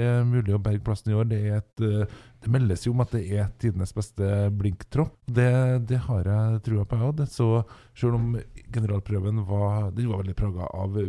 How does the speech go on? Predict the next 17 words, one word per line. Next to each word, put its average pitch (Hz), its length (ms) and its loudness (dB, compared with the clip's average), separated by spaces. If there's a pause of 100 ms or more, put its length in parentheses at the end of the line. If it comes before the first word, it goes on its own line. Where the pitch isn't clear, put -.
(100)
vind, 117 240 0
så 113 100 -6
ser 87 460 -4
vi 90 160 -2
jo 110 160 2 (500)
enda 110 400 4
mer 107 380 0
klassisk 101 420 -4
fire 101 220 -2
tre 101 180 -2
tre-fotball. 101 640 -4 (560)
Det 120 100 -2 (160)
er 107 480 0
med 104 300 0
Lillebo, 98 400 0
så 107 100 -6
får 90 400 -4